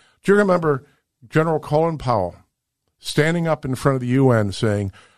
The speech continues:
"We know that Saddam Hussein has weapons of mass destruction. We know how many he has, and we know where he keeps them. And we launch shock and awe. We kill directly over a million Iraqis as a result of our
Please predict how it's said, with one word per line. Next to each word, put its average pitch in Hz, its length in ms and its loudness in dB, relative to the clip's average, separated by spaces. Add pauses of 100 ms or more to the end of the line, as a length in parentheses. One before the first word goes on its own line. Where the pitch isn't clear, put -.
(120)
"We 127 160 0
know 151 360 4
that 139 100 -2
Saddam 135 440 -2
Hussein 131 440 0
has 120 220 2
weapons 123 400 0
of 117 80 0
mass 117 260 -2
destruction. 95 640 -12 (400)
We 120 120 2
know 123 160 4
how 117 160 0
many 165 340 -2
he 175 80 -2
has, 156 420 -4 (240)
and 127 160 4
we 131 80 4
know 147 160 2
where 147 200 2
he 139 100 -2
keeps 131 300 -2
them. 101 180 -6 (320)
And 110 80 -4
we 160 180 4
launch 147 420 2 (200)
shock - 560 -2
and 131 160 0
awe. 107 400 -2 (360)
We 165 180 2
kill 170 280 2
directly 120 580 0 (220)
over 120 320 2
a 110 60 4
million 135 400 4
Iraqis 107 580 -6 (340)
as 127 220 2
a 131 60 4
result 147 400 4
of 135 120 4
our 123 220 2